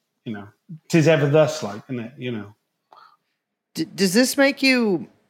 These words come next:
Speaker 2: or, or has this had sort of an effect on, on the left wing in,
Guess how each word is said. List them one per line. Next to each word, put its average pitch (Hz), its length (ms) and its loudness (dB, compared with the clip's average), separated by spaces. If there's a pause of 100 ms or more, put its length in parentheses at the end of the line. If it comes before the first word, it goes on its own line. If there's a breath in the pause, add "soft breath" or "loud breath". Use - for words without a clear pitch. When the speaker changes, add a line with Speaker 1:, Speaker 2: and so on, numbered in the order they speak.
(220)
Speaker 2:
or, 165 280 4
or 175 160 6
has 175 100 4
this 202 200 2
had 220 200 4
sort 180 180 4
of 156 60 4
an 147 80 4
effect 147 400 0
on, 139 160 2
on 127 200 -4
the 123 100 2
left 123 280 0
wing 120 340 -2
in, 110 440 -6